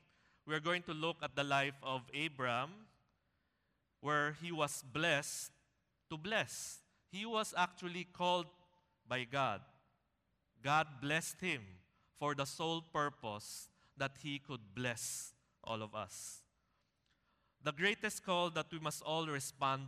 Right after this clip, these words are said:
to is the call of God. In Genesis twelve, we will see that God's call brings great challenges and great blessings.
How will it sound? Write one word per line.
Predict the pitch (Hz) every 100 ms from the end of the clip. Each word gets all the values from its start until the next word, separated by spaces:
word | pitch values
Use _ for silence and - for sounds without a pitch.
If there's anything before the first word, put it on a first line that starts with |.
| 135
to | 117 117 165 - _ _ -
is | 131
the | 135 127
call | 147 131 120 117
of | 117 107
God. | 117 104 90 - _ _ _
In | 139 143
Genesis | 139 180 180 175 170 165 - - - - _
twelve, | 160 175 151 139 156 - - _ _ _ _
we | 135
will | 147 151
see | - 185
that | 165 135 151 - - _ _ _ _
God's | 120 156 180 180 - -
call | 190 156 127 127 160 - _ _
brings | 127 143 143 139
great | 127 135 160 156
challenges | - 156 139 139 147 117 113 113 - - - - _ _
and | 131 131 123
great | 131 127 127 - - _ -
blessings. | 117 117 - 135 98 - -